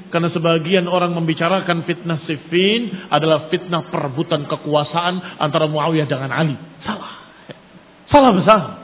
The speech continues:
Bukan perebutan kekuasaan. Dan jangan dibayangkan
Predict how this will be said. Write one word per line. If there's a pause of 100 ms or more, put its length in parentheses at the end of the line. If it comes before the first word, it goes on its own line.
(540)
Bukan
perebutan
kekuasaan.
Dan
jangan
dibayangkan